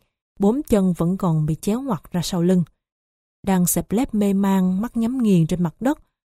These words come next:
bỗng cọc thấy mùi hôi hôi khen khét sộc vào mũi. Hé mắt nó thấy một con mèo xám đen dày sụ, lông bết xoắn thành từng cục, có vết nâu đen ẩm sì mùi dầu mỡ,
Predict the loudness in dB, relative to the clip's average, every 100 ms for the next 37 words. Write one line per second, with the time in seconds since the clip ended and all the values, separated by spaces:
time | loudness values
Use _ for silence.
0 | _ -2 -2 -2 -2 -2 -4 -2 0 0
1 | 0 0 -2 -2 -2 -2 -2 -4 -4 -6
2 | -8 -6 -6 -4 -2 0 0 0 -2 -4
3 | _ _ _ _ -4 -2 0 -4 -6 -8
4 | -6 -4 -4 -2 0 2 0 -2 -4 -4
5 | -2 0 0 0 0 -2 -2 -6 -6 -4
6 | -4 -6 -8 _ _ -4 0 0 0 -2
7 | -4 -6 -6 -8 -8 -8 -6 -4 -4 -6
8 | -6 -8 -8 _ _ _ _ -6 -4 -4
9 | -6 -4 -2 0 0 0 -2 -4 -4 -4
10 | -6 -4 0 2 2 2 2 0 0 0
11 | 0 0